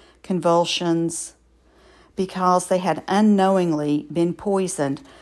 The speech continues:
by a crop of fungus-infected rye. Rye was the most reliable grain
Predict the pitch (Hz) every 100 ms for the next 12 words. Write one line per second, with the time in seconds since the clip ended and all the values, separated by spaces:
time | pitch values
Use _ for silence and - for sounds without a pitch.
0 | - - 165 156 156 - - 196 208 208
1 | 170 170 - 190 196 196 196 - 185 175
2 | - 170 - 170 156 156 156 123 - -
3 | _ _ _ _ _ _ _ _ _ _
4 | _ _ _ _ _ _ _ _ _ _
5 | _ - 175 190 220 196 185 170 170 190
6 | - 196 175 170 170 170 165 151 151 147
7 | -